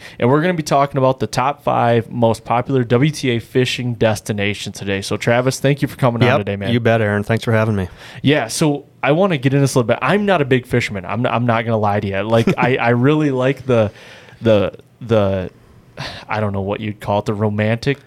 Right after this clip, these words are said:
Speaker 1: side of it.
Speaker 2: Yep.
Speaker 1: Like, I feel like there's this romanticy, whatever that might be, to
Speaker 2: You bet.
Speaker 1: fishing. You
Speaker 2: You
Speaker 1: know what I
Speaker 2: bet.
Speaker 1: mean?
Speaker 2: Yep. No, fish are found in beautiful places, and there's a
Speaker 1: Yes.
Speaker 2: lot of places to go to catch 'em, so.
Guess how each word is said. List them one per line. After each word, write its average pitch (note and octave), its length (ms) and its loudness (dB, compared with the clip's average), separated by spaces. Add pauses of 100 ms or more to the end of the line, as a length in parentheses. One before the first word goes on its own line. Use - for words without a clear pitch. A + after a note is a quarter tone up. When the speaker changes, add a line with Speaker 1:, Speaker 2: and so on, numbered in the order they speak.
(220)
Speaker 1:
side E3 380 0
of F3 120 2
it. G#3+ 140 6
Speaker 2:
Yep. B2 100 6
Speaker 1:
Like, C#3 200 4
I C3 80 0
feel E3 260 -4
like D#3+ 220 -2
there's C#3+ 180 0
this B2+ 280 0
romanticy, C3 1500 -2 (220)
whatever B2+ 480 4
that C3 280 4
might C3+ 320 0
be, C3 280 2
to E3 200 0
Speaker 2:
You D3+ 80 8
bet. A2 160 2
Speaker 1:
fishing. G#2+ 460 -2
You B2 140 -2
Speaker 2:
You C3+ 60 6
Speaker 1:
know C3+ 100 6
what A#2 80 4
I A2+ 80 4
Speaker 2:
bet. A2+ 60 0
Speaker 1:
mean? B2 200 0
Speaker 2:
Yep. A#2 340 0
No, A2+ 220 0
fish - 280 -2
are A2+ 40 -2
found A2 320 0
in G2+ 160 0
beautiful G#2 420 0
places, G2+ 560 0
and G2+ 100 4
there's G2 200 2
a - 20 0
Speaker 1:
Yes. G2 80 2
Speaker 2:
lot G2 180 2
of G2 60 -4
places G2+ 380 -2
to G2+ 80 -8
go G2 200 2
to F#2+ 100 -2
catch - 280 -4
'em, F2+ 220 -8
so. F2+ 340 -8